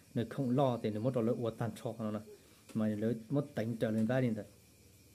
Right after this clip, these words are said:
Và đây thì mua, mua, mua xị thì, à, là tìm mua, mua giò thì đó này, trong này cái gì cái tên trả sau đây số tu này. Họ là một giò bía, là một giò nó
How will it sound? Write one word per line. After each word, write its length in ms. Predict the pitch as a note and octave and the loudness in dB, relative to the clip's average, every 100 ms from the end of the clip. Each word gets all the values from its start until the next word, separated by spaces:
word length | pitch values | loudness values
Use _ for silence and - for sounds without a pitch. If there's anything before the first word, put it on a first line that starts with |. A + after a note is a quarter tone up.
| - - - - - - - - - | -20 -20 -20 -20 -20 -20 -20 -20 -2
Và 120 | B2 | 0
đây 120 | B2 | 2
thì 220 | B2+ C3 | 4 4
mua, 220 | B2 A2+ G#2+ | 4 4 2
mua, 120 | D3+ | 4
mua 360 | F3 A3 A3+ - | 8 8 8 6
xị 320 | - F3+ C3 - | 4 2 2 4
thì, 100 | C3 | 4
à, 140 | B2 - - - | 4 0 -10 0
là 120 | A2 | 0
tìm 100 | A2 | 2
mua, 80 | A#2+ | 2
mua 220 | B2 C3+ | 4 4
giò 320 | A2+ B2 B2 A2 | 4 4 4 4
thì 80 | |
đó 140 | A2 G#2 | 2 2
này, 240 | A2 G#2+ G#2 | 0 -2 -2
trong 100 | G2+ | -4
này 120 | G2+ - | -4 -10
cái 100 | - - - | -14 -16 -8
gì 220 | G#2+ G#2 | -4 -2
cái 100 | - | -2
tên 200 | A2+ A2+ | -2 -2
trả 140 | A2 G#2+ | 0 -2
sau 100 | A2+ | 0
đây 100 | G#2 A2 | -2 -4
số 60 | |
tu 140 | G#2+ G#2 | -4 -2
này. 140 | A2+ - - - - - - | -2 -4 -10 -18 -18 -18 -18
Họ 180 | - C3 | 0 2
là 120 | B2 | 4
một 200 | A#2+ A#2+ A#2+ | 4 2 2
giò 200 | C3 A2+ - | 0 0 0
bía, 220 | A2 B2 | 4 4
là 60 | C3 | 4
một 120 | A#2+ | 0
giò 80 | B2 | 0
nó 140 | B2 | 2